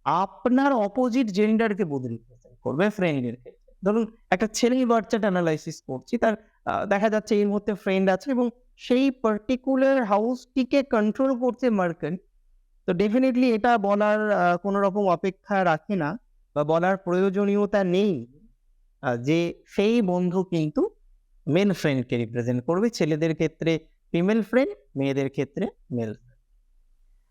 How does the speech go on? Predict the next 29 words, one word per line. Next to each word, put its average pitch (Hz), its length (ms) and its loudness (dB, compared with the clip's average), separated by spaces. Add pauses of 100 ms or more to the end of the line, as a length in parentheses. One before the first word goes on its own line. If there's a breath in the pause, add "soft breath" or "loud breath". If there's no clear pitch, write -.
আহ, 143 200 0
যাই 220 260 2
হোক, 214 340 -4 (180)
এমন 220 300 2
বুধের, 202 480 0
আহ, 156 200 -2
কম্বিনেশন। 165 680 -2 (440)
একজন 185 340 2
ভালো 180 300 0
আইনজ্ঞর 202 720 0
ক্ষেত্রে 196 360 -2
বুধের 185 300 0
ভূমিকা 180 400 2
অপরিসীম। 170 600 -4 (420)
একজন 202 340 2
ভালো 190 300 0
ভেষজ 190 520 0 (360)
চিকিৎসক, 226 720 -2 (760)
আহ, 127 140 2
যার 170 240 2
ভেষজ 196 420 0
জ্ঞান 220 460 2
প্রচুর, 214 560 -2
প্রচুর, 190 320 0
প্রচুর, 170 340 -2
তার 208 260 2
মধ্যে 208 280 2
বুধের 185 300 -2
ভূমিকা 170 500 0